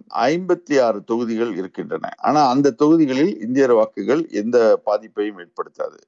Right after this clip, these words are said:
மேற்கு மலேசியாவில் பல தொகுதிகளில் இந்தியர்கள் இருக்கிறார்கள். இந்த பொது தேர்தலில் வாக்களிப்பு என்று வரும்போது, முஸ்லிம் அல்லாத வாக்காளர்கள் என்று வரும்போது,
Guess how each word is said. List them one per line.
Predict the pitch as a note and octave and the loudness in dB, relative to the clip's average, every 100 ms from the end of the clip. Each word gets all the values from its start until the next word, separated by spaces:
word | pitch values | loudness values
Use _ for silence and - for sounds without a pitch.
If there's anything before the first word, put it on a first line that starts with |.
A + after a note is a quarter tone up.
| _ | _
மேற்கு | A2 F#3 G3+ F#3 | -2 0 0 0
மலேசியாவில் | E3 B2 A2 G2+ F#2+ A#2 F#3+ | 0 0 0 0 0 0 -2
பல | A2 A#2+ | 0 0
தொகுதிகளில் | G#2+ A2+ A2+ G#2+ A2 F#2 | 0 -2 -4 -2 -2 -4
இந்தியர்கள் | G2 G2 F#2 E2+ F#2 | -2 0 0 -2 -6
இருக்கிறார்கள். | - E2 D#2+ D#2 A#2+ F3 C4 _ G#2 | -8 -2 -2 0 -2 -2 -4 _ -8
இந்த | D3 D3 C#3+ | -2 0 0
பொது | D3+ F#3 G#3 | 2 0 0
தேர்தலில் | F3+ E3+ D#3 E3 D#3 B2 | 0 0 0 0 0 0
வாக்களிப்பு | C3+ D#3+ C#3+ C#3+ C3 C#3 | -2 0 -2 -2 -6 -8
என்று | B2 A#2 A2 | -6 -2 -2
வரும்போது, | G#2 A#2 A2 G#2 F2+ A2 C#3+ - _ _ | 0 -2 -2 -4 -4 -2 -2 -4 _ _
முஸ்லிம் | B2 D3 - D#3+ E3+ _ | -12 -10 -4 -4 -4 _
அல்லாத | A#2 C#3+ F#3 F#3 G3 C#3 | 0 2 2 2 2 2
வாக்காளர்கள் | B2+ B2 A#2+ A2+ A2 G#2+ G#2 | -2 -2 -4 -2 -2 -4 -6
என்று | G#2 G2 F#2+ | -6 -6 -4
வரும்போது, | F#2+ F#2+ F2+ F#2 A2+ | -2 -4 -4 -6 -6